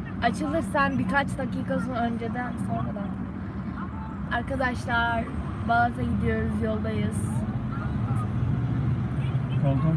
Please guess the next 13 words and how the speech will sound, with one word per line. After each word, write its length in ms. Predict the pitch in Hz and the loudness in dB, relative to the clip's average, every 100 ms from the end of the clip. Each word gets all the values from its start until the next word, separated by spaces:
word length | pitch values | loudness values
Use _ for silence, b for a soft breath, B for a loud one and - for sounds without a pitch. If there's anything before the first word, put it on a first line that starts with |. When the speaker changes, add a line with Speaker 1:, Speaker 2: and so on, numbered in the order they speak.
| 175 | 4
Speaker 2:
biraz 200 | 170 165 | 4 4
ileri 240 | 185 202 | 4 4
çek 140 | 170 - | 2 2
istersen. 400 | - - - - - - - - - - - - | 2 2 2 2 0 0 0 -2 -2 -2 -2 -2
Speaker 1:
Nasıl 120 | 233 - | -2 -2
çekiliyor? 520 | 247 - - 214 220 277 - - 160 | -2 -2 -2 2 2 0 -4 0 2
Speaker 2:
Altta, 420 | 147 - 170 160 - - - - - | 2 4 4 4 2 -2 -2 6 6
altta 240 | 156 - | 6 4
elini 280 | 165 165 170 175 | 4 4 2 2
uzat. 160 | 170 185 - - - - - - | 0 -2 -2 -4 -4 -6 -6 -4
Alta, 340 | 139 139 - - - - | 0 0 0 0 -2 -4
şu 80 | - | 0
alta. 320 | 147 135 - | 2 2 -2